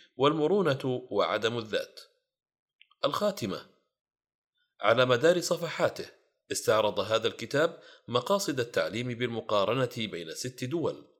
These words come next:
هي تشيلي والصين والهند والمكسيك وسنغافورة والولايات المتحدة.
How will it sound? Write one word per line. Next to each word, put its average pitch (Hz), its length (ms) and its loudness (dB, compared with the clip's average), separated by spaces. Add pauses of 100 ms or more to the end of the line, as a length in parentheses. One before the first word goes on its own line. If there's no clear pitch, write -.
(140)
هي 117 380 0 (520)
تشيلي 147 600 -2 (260)
والصين 104 680 -4 (320)
والهند 101 600 -4 (320)
والمكسيك 180 760 -2 (140)
وسنغافورة 156 960 0 (140)
والولايات 87 760 -2
المتحدة. 160 680 -4